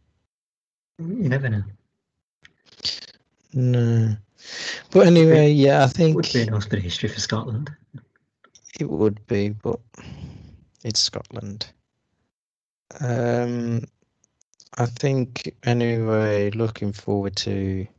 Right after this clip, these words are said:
Speaker 2: the international games. I think Ireland, they should win, considering it's a friendly. Uh,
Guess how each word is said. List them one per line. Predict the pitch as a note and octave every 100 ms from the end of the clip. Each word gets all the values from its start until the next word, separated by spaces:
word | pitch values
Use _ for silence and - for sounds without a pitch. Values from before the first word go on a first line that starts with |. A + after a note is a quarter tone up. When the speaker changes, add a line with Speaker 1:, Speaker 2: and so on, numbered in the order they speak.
| _ _ _ _ -
Speaker 2:
the | G#2
international | G2 G2+ F#2 - G2 F#2+ F#2+ F#2+ -
games. | G2 F#2+ F#2+
I |
think | G2+ G2+ G#2 - - - - _ _ -
Ireland, | A#2+ B2 A#2+ A#2
they | A2
should | G#2 - G2+
win, | G2 G2+ F#2+ F#2 - - _ _ _ -
considering | G#2+ - G2 F#2
it's | -
a |
friendly. | - G#2+ G2 G2 G#2 G2 G2+ A2+
Uh, | G2+ F#2+ F#2 F#2+ F#2+